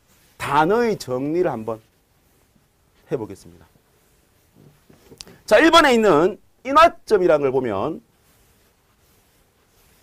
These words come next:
그리고 지금, 어, 설명드리는 이 내용들은 교재에서 포함된 부분들은 여기에 나와 있는 경우가 있어서 상관이 없겠지만, 혹시나 설명에서 빠지는 부분들은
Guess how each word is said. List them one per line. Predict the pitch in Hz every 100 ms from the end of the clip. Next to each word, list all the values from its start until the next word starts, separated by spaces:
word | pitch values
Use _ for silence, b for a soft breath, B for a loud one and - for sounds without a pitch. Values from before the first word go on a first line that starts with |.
| _ _ _ _ _ _ _ _ _ _ _ _ _ _ _ _ _ _ _ _ _ _
그리고 | 220 233 240
지금, | 247 262 269 - - _ _ _ -
어, | 147
설명드리는 | 160 285 302 294 247 226
이 | 214
내용들은 | 185 202 202 180 143 175 208 - _ _
교재에서 | - 175 220 254 277 233 202 185 180 160 - - - _ -
포함된 | 294 302 294 240 226 165
부분들은 | 175 165 151 139 165 180 - 135
여기에 | 151 139 127
나와 | 107 117 160 180
있는 | 143 131 131
경우가 | 123 120 110
있어서 | 110 107 117
상관이 | - 143 151 107
없겠지만, | 92 - 123 123 120 - _ _ _ _ -
혹시나 | 262 - 285 254 208
설명에서 | - 240 240 240 233 196 170
빠지는 | - 208 233 262 202
부분들은 | 156 135 131 113 113 113